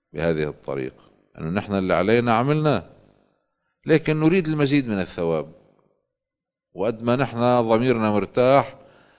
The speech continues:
فبدنا ندخل بسلك العابدين، السائحين، المصلين،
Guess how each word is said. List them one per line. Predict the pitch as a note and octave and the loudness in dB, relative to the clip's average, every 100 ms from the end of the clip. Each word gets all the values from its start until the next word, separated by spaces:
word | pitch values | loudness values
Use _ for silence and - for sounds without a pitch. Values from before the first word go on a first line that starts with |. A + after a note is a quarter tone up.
| _ _ _ | _ _ _
فبدنا | _ - A2+ A#2 A2+ B2+ B2 B2 | _ 2 4 4 4 0 0 -2
ندخل | C#3 C#3 - C3+ | -2 -4 -2 -2
بسلك | A2+ A2 C#3 B2 - | -2 -6 -4 -6 -4
العابدين، | A#2+ A2+ G#2+ G2+ G2 G2 G2 F#2+ F#2+ E2+ F#2+ F2+ - G#2+ A2+ A2 G#2 A2 G#2 F#2+ F2+ | -4 -4 -6 -8 -8 -10 -12 -14 -14 -16 -18 -16 -2 4 4 2 0 0 2 0 -2
السائحين، | E2+ - G2 D#2+ D#2 F2 F2 E2+ E2 | -6 -2 0 0 -4 -4 -4 -2 -4
المصلين، | D#2+ D#2+ D#2+ - D#2+ D#2+ E2 D#2 D#2 D2+ D2+ C#2+ | -8 -10 -10 -8 -6 -4 -4 -4 -6 -8 -10 -14